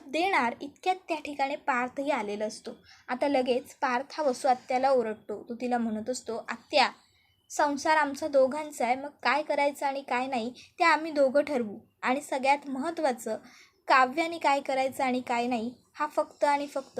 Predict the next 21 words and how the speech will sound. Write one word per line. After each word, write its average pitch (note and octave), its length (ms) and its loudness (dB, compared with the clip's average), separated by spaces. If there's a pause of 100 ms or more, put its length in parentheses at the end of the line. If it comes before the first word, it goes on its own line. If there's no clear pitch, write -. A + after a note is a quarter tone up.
सर्वस्वी B3+ 640 -2 (140)
काव्याचा C4+ 500 0
निर्णय A3+ 340 -2
आहे, A#3 220 -6 (420)
कळलं?" D4 280 6 (420)
त्याबरोबर A3 520 -2
लगेचच A#3+ 680 -2
आता C#4 300 -2 (420)
काव्याला D4 600 4 (600)
पार्थने C4+ 500 2
वसू C4+ 280 0
आत्याला D#4 380 0
जे C#4 220 -2
काही E4+ 200 0
उत्तर C#4+ 380 0
दिलेलं B3+ 340 2
असतं A#3+ 360 -6
ते D#4+ 60 -2 (100)
खूप D4+ 260 -4
आवडलेलं G#3+ 520 0
असतं. - 260 -6